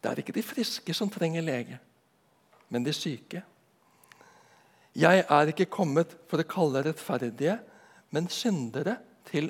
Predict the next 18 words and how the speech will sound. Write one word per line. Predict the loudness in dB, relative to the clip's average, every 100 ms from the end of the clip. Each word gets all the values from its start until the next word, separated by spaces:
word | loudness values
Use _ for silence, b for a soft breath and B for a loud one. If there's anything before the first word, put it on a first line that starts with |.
| -4
omvendelse. | -4 -2 -4 -6 -10 -12 _ b b b b b b b b b b _ _ b b b b b b b b b _ _ _ _ _ _ _ _ _ _ _ _ _ _
Vi | 0 0
kan | 2 4 4 6
være | 6 6 2
så | 0 4 6 6
redde | 4 2 2 2
for | 2 0 0
å |
skitne | 0 -4 -6 -8
oss | -8
til | -2 -2 -2 -6 -16 b b b b b -6
at | -2
vi | -2 -2
ikke | -4 0
våger | 0 0 -4 -6
kontakt | -6 -8 -10 -10
med | -10
folk. | -10 -12